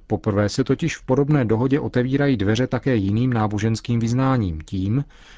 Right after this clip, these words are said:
že je kladen důraz na náboženskou svobodu. Mluví se v ní například nejen o výuce katolického náboženství, ale také jiných náboženských vyznáních. Znamená to, že jako katolická církev potvrzujeme v první řadě náboženskou svobodu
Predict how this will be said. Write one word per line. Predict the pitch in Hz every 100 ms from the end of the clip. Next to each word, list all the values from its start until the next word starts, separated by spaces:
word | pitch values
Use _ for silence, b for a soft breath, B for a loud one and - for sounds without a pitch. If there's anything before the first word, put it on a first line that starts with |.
| B
že | 117
je | 156
kladen | 156 170 160 95
důraz | 104 120 139 -
na | 135
náboženskou | 117 117 120 135 - 135
svobodu. | 127 113 120 123 90 - - - - B B B
Mluví | 107 110 113
se | -
v | 110
ní | 131
například | 123 - 131 - 127 -
nejen | 131 113 -
o | 98
výuce | 87 92 101 - 92
katolického | 92 98 95 - 107 98
náboženství, | 98 92 92 101 101 - 104 123 - B B B
ale | 104
také | 110 - 147
jiných | 120 139 98 82 -
náboženských | 90 87 95 92 - 95 101
vyznáních. | 87 92 90 87 80 - - - - - B B
Znamená | 90 104 110 131 143
to, | 165
že | 156
jako | 143 127
katolická | - 113 123 120 - 110
církev | 101 110 107 113 110
potvrzujeme | - - - 107 104 110 110
v | 107
první | - 110 113 113
řadě | 113 117
náboženskou | 101 98 101 101 131 - 117
svobodu | - 110 117 113